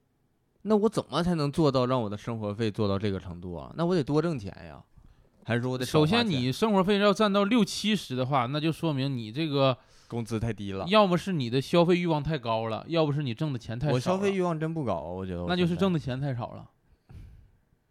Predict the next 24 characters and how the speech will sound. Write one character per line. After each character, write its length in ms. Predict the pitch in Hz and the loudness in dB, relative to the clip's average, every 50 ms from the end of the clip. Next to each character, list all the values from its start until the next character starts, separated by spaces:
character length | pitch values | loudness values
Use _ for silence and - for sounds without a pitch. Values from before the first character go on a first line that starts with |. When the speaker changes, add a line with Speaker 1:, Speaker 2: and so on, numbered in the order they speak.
| _ _ _ _ _ _ _ _ _ | _ _ _ _ _ _ _ _ _
Speaker 2:
那 100 | - 147 | -8 -6
就 40 | 143 | -4
挣 160 | 131 165 156 | -4 -4 -4
的 60 | 135 113 | -6 -6
钱 120 | 120 120 | -6 -6
太 120 | 127 135 | -4 -4
少 180 | 123 123 107 - | -4 -4 -6 -8
了。 100 | - - _ _ _ _ | -10 -14 _ _ _ _
但 140 | - 185 190 | -6 -4 -2
是 60 | 185 | -2
说 180 | 180 - 202 196 | -2 0 0 0
实 180 | 165 135 131 131 | 0 0 0 2
话 120 | 160 165 | 2 4
啊。 180 | 131 110 104 110 | 4 4 2 0
Speaker 1:
你 140 | 135 131 117 | 0 -2 -2
现 140 | 113 160 170 | -2 -2 -2
在 80 | 180 170 | -2 -2
达 140 | 143 117 | -2 -2
到 100 | 120 120 | -2 -4
百 280 | 113 110 _ - 104 101 | -4 -6 _ -10 -8 -8
分 120 | 104 104 | -8 -8
之 80 | 104 101 | -8 -8
多 200 | 98 101 92 92 | -8 -6 -8 -8
少？ 260 | 95 92 92 - - | -8 -10 -12 -12 -16